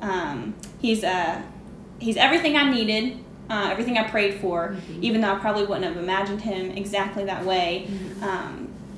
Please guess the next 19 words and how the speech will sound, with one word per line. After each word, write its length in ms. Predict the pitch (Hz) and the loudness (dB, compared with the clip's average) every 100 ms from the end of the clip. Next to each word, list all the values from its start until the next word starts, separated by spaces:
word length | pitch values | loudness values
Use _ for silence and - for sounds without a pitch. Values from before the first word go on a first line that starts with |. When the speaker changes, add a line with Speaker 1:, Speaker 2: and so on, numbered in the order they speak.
| - | -6
Speaker 1:
it's 160 | 214 202 | -6 -2
been 200 | 208 190 | 0 0
a, 280 | 180 - - - | 0 -4 -10 -8
a 40 | 214 | -2
challenging 460 | 240 220 220 202 196 | 4 6 6 2 2
process. 640 | 196 180 185 180 202 - | 2 2 0 -2 -2 -6
You 120 | 196 | -4
know, 80 | 185 | -4
he's 220 | 185 202 190 | -4 -4 -2
a 40 | |
Mexican 380 | 180 - - 185 | -4 -4 -6 -6
citizen 400 | 185 170 190 175 | -6 -6 -6 -4
and 120 | 175 | -4
I'm 120 | 180 | -4
an 180 | 160 - | -4 -2
American 400 | 208 185 180 185 | 0 0 -2 -4
citizen, 440 | 185 170 170 170 175 | -4 -4 -4 -6 -6
and 140 | 196 | -6
so, 300 | - 175 | -6 -6